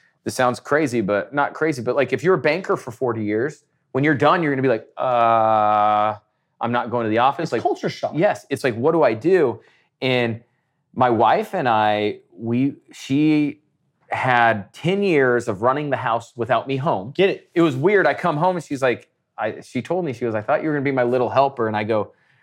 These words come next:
Speaker 1: like,
Speaker 2: What are
Speaker 1: "You're,
Speaker 2: you
Speaker 1: you're,
Speaker 2: gonna
Speaker 1: you're
Speaker 2: do?
Speaker 1: talking to me like I'm an elf."
Speaker 2: Yeah.
Speaker 1: Like, I'm not an elf.
Speaker 2: Yeah.
Speaker 1: Like, I
Speaker 2: Hey,
Speaker 1: could
Speaker 2: my name's
Speaker 1: pro-
Speaker 2: not Buddy.
Speaker 1: No, I, could I make toys? Probably. I'm, I'm little enough.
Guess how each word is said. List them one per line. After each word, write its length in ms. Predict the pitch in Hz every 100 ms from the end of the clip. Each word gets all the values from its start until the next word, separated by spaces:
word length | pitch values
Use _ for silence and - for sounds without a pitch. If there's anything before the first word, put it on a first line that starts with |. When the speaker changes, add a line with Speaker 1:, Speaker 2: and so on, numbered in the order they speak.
| _ _
Speaker 1:
like, 240 | 95 - _ _ _ _ -
Speaker 2:
What 80 | 127 127
are 20 |
Speaker 1:
"You're, 0 |
Speaker 2:
you 60 |
Speaker 1:
you're, 220 | 127 135 147
Speaker 2:
gonna 80 |
Speaker 1:
you're 80 | 139
Speaker 2:
do? 40 | -
Speaker 1:
talking 320 | 165 190 226
to 60 |
me 100 | 170
like 180 | 143 120
I'm 100 | 120
an 80 | 95
elf." 380 | 113 - - _ _ _ _
Speaker 2:
Yeah. 260 | 123 117 113 _ 113
Speaker 1:
Like, 80 |
I'm 100 | 120
not 160 | 131 175
an 120 | 120
elf. 180 | 120 147
Speaker 2:
Yeah. 220 | 135 113 - _ 123
Speaker 1:
Like, 100 | 143
I 40 |
Speaker 2:
Hey, 80 | 196
Speaker 1:
could 100 | 180
Speaker 2:
my 80 | 202
name's 180 | 233
Speaker 1:
pro- 140 | 240 185
Speaker 2:
not 100 | 151
Buddy. 200 | 196 175
Speaker 1:
No, 360 | 131 202 247
I, 140 | 165 143
could 160 | -
I 40 | 208
make 200 | 214 -
toys? 200 | 220 220
Probably. 480 | - 165 135 113 85 _ _ _ _ _
I'm, 220 | 143 147
I'm 140 | 151 151
little 260 | 180 147
enough. 320 | 110 82 -